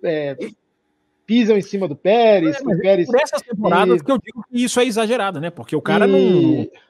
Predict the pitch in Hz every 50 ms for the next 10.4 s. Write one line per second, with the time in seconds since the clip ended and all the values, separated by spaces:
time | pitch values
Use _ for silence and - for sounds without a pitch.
0 | _ _ _ _ _ - 254 277 214 196 220 202 - - 110 113 127 156 202 277
1 | 277 - - - 147 - 147 127 131 120 95 82 - _ _ _ 180 190 180 175
2 | 165 - 143 165 180 180 185 202 226 233 233 226 - - - 254 220 233 - -
3 | - - 190 156 113 110 123 165 185 - _ _ _ _ _ _ _ _ _ -
4 | - 180 190 208 185 - _ _ _ _ _ _ _ _ _ - 180 175 208 226
5 | 240 254 240 226 214 208 202 190 156 175 175 - - 208 240 240 - - - 180
6 | 175 185 208 190 226 233 240 240 226 233 247 240 240 - 233 180 202 233 247 247
7 | 247 240 233 233 214 202 175 139 135 _ _ - 175 160 156 151 147 139 135 131
8 | 131 _ _ _ _ _ _ _ _ _ _ - - 131 - - _ - 214 -
9 | _ 190 196 208 196 175 190 208 240 233 - - 196 190 185 180 165 156 _ -
10 | 175 170 165 156 156 147 135